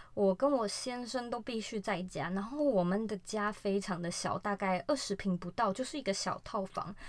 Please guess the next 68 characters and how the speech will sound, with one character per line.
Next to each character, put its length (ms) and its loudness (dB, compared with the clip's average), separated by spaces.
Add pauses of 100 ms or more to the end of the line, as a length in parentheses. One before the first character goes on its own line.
(140)
没 100 0
有 120 0
厨 240 0
房， 280 0
没 100 0
有 100 4
客 240 2
厅， 200 0
它 100 0
就 100 -2
是 120 -2
一 20 0
个 100 0
studio。 720 -4 (280)
那 260 -2
怎 120 0
么 120 2
办 240 0
呢？ 200 0 (240)
两 260 2
个 100 0
人 140 4
都 120 6
在 160 2
家 160 -2
工 260 -6
作， 300 0
又 160 4
要 140 6
录 320 0
音， 220 -6
又 100 -2
要 140 0
录 260 0
影， 240 -6
又 80 0
要 140 2
开 240 0
会， 260 -4
工 220 -4
作 120 0
的 120 -2
时 280 -4
程 220 0
又 80 2
不 220 -4
一 80 -6
样， 180 -4 (140)
该 120 -2
怎 140 -6
么 80 -6
办？ 180 -6 (840)
其 200 -4
实 200 -4
这 120 2
就 140 2
是 160 0
考 340 0
验 240 0
到 200 4
你 180 0
适 440 -2
应 360 2
能 260 0
力 160 4
的 120 0
开 320 -2
始。 340 -4